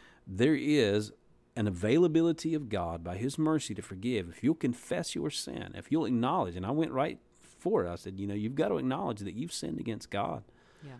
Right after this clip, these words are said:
Speaker 1: And when you took that baby's life, you didn't just make a mistake.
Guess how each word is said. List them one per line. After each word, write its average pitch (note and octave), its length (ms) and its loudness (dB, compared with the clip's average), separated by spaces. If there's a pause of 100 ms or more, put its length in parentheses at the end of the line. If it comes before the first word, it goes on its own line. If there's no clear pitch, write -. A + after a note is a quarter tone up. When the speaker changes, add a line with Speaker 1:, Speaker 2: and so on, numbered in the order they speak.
Speaker 1:
And G2 100 -6
when G#2 60 0
you D#3+ 80 0
took - 200 -4
that C3 140 0
baby's A2 320 0
life, A#2 320 -2
you A#2+ 80 -2
didn't C#3 180 0
just C3 160 -4
make B2+ 240 -4
a B2+ 40 -2
mistake. - 640 -8